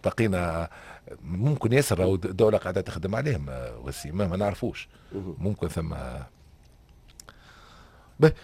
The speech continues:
Speaker 2: خلينا نمشيو احنا، آه، بعد شوي، ما، ما نشوف، نواصلوا. آه، موضوعنا.
Speaker 1: موضوعنا، السولت.
Speaker 2: السولت.
Speaker 1: وما
Speaker 2: آه،
Speaker 1: أدراك ما السولت.
Speaker 2: اي،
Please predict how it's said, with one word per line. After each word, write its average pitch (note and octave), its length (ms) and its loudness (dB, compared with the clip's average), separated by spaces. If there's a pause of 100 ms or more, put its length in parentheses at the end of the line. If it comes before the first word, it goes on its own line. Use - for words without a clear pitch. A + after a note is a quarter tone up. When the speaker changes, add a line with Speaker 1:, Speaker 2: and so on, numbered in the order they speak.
(140)
Speaker 2:
خلينا G3 200 6
نمشيو C3 400 4
احنا، G2+ 440 0
آه، F2 880 -2
بعد G#2+ 220 0
شوي، G#2 160 -2
ما، G#2+ 180 2
ما A2+ 120 4
نشوف، G2+ 300 -4
نواصلوا. B2 360 2 (240)
آه، - 160 0 (400)
موضوعنا. A2 400 6 (280)
Speaker 1:
موضوعنا، C2 520 -2
السولت. - 580 -2
Speaker 2:
السولت. G#2 420 0
Speaker 1:
وما D#2 360 0
Speaker 2:
آه، - 20 4
Speaker 1:
أدراك F2+ 300 2
ما D#2+ 100 -2
السولت. - 420 -6
Speaker 2:
اي، G2 220 -2